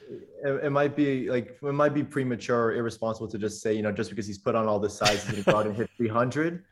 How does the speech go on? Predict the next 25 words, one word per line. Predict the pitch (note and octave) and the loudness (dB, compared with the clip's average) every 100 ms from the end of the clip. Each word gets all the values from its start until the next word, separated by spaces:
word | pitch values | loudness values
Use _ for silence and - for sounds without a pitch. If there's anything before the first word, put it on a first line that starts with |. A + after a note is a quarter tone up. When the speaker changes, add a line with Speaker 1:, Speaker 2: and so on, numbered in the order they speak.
| _ - | _ -4
Speaker 1:
As | G#2+ | 0
much | A#2+ | 0
as, | A2 A2 | -2 -2
you | A2+ | 0
know, | |
we'd | G#2+ G#2 | 0 2
love | A2 B2 | 2 4
that | C3+ | 4
to | C3+ | 2
happen | C3 A2 | 0 -2
'cause | G#2+ | -2
then | A2 | -2
he | A2+ | -2
would | G#2+ | -4
hit | G2+ | -4
forty | A#2+ A#2 | -2 0
home | A#2 A2 | -2 0
runs. | A#2 G2 G2 - - - - _ - | 0 -2 -6 -12 -20 -20 -20 _ -4
But, | G#2 G#2+ F#2+ - | 2 4 2 -2
you | A#2 | 0
know, | A#2 A2 D#2+ | 2 2 0
the | A#2 | -6
swing | - D3+ E3 | -2 -2 0
is | D#3 | -2
still | - C#3+ C#3+ C#3+ - | 2 4 4 0 -6